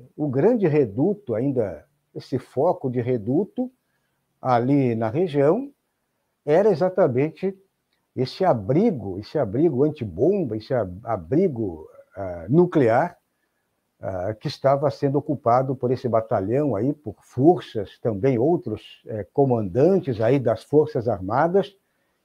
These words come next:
e tivemos a prisão aí de comandantes. Então, esse é o líder do Azov, mas tem outros comandantes também, eh, subcomandantes do Azov, tem comandantes também,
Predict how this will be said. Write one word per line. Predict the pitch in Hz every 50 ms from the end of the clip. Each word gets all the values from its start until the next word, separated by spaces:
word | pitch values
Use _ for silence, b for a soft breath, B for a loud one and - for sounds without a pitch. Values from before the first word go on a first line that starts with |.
| _ _ _
e | 117
tivemos | - - 180 120 127 143 - - 135
a | 165
prisão | - - 160 147 113 90 117 135 151
aí | 147 160
de | 156 160
comandantes. | _ - 139 151 180 247 285 269 170 175 185 175 - - - -
Então, | 110 101 _ 127 131 120 113
esse | 131 175 220 220 - - 247 269 277 _
é | - 160 190
o | 226 208 165
líder | 143 143 165 208 247 220 208 233 254 269 - - _ _ _ _ _ _ _ _ _ -
do | 120 135 156 220
Azov, | 233 185 170 160 151 139 110 87 98 - _ _ _ _ _ _ _ _ _ _ -
mas | 113 120 113
tem | - - 156 147
outros | 131 151 202 240 233 220 185 -
comandantes | - - 180 175 170 156 131 110 127 143 165 160 -
também, | _ 165 147 113 98 120 143 180 214 208 _ _ _ _ _ _ _ _ _ _
eh, | - 104 110 107 101 98
subcomandantes | - - 185 196 170 160 - 156 135 113 101 92 82 117 147 190 226 226 226 - - - - - _ _ _ _ _ _ _ _ _ _
do | - 104 127 131
Azov, | 120 107 87 104 117 123 156 185 202 190 202 240 240 233 b b b b b
tem | _ 160 160 143
comandantes | - 165 165 160 147 143 131 123 104 123 135 170 214 214 - -
também, | _ 151 127 123 117 135 131 127 113 92 -